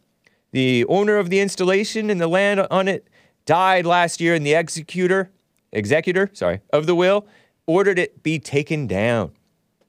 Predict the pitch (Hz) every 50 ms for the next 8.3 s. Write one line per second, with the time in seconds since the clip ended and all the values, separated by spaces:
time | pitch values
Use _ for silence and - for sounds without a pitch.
0 | _ _ _ _ _ _ _ _ _ _ - - 113 107 110 110 107 104 107 101
1 | - - 143 170 196 214 190 190 151 - - - - 175 165 151 123 - - -
2 | - - - 151 143 156 175 196 220 226 220 - _ _ _ _ _ _ _ _
3 | _ _ _ _ _ _ _ _ _ 123 123 123 120 120 147 160 151 147 - -
4 | 151 131 123 117 110 104 98 85 92 - _ _ _ _ _ _ _ _ _ _
5 | _ _ _ _ - 135 139 139 165 160 151 - - - 175 165 151 139 127 123
6 | 120 110 - _ 120 117 113 113 - - 151 143 147 143 135 131 98 120 117 123
7 | 117 113 107 95 - _ - - _ _ _ - 147 165 180 180 - - 180 160
8 | 139 120 104 92 87